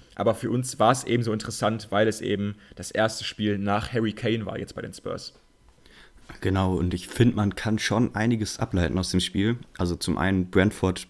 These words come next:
Speaker 2: bleibt das taktisch gut aufgestellte Team, was wir kennen, haben sich kaum verändert, haben vielleicht punktuell sich sogar verstärkt. Also für mich auf jeden Fall ein Team, was nichts mit dem Abstieg zu tun hat, offensichtlich,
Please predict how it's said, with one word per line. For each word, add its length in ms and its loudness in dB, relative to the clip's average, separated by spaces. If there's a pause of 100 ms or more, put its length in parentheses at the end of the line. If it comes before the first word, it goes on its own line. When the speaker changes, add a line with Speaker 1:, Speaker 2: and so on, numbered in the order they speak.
Speaker 2:
bleibt 680 0
das 240 0
taktisch 400 -2
gut 160 0
aufgestellte 560 2
Team, 220 4
was 160 0
wir 80 -2
kennen, 320 2 (360)
haben 220 2
sich 160 2
kaum 240 4
verändert, 540 4
haben 100 4
vielleicht 300 -4
punktuell 520 4
sich 140 -2
sogar 220 0
verstärkt. 580 0 (460)
Also 180 -4
für 140 0
mich 120 2
auf 140 -4
jeden 240 6
Fall 460 2 (360)
ein 100 -6
Team, 200 4
was 140 0
nichts 240 2
mit 100 -4
dem 80 2
Abstieg 400 0
zu 80 -4
tun 160 0
hat, 140 2
offensichtlich, 580 2